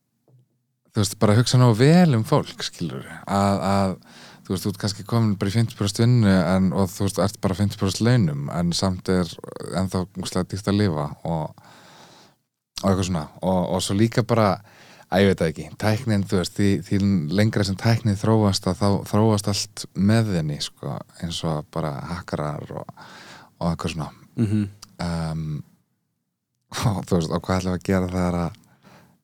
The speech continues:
Speaker 1: við klárum rafmagnið eða bara eitthvað svona ýmsar skrýtnar pælingar sem að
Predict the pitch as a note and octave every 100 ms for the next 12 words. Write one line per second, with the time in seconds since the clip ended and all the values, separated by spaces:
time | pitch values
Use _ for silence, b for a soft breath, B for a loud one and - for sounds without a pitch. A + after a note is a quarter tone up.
0 | - F2 F#2+ F#2+ F#2 F#2+ F2+ D2+ D#2 D2+
1 | D2+ C#2+ C#2 - B B B - G#2 G#2
2 | A2 A#2 A#2 A2+ F#2 - - - A#2 A2+
3 | A2 F#2+ - A2 G2+ - G#2+ G2 E2+ E2
4 | - F2+ F2+ E2+ -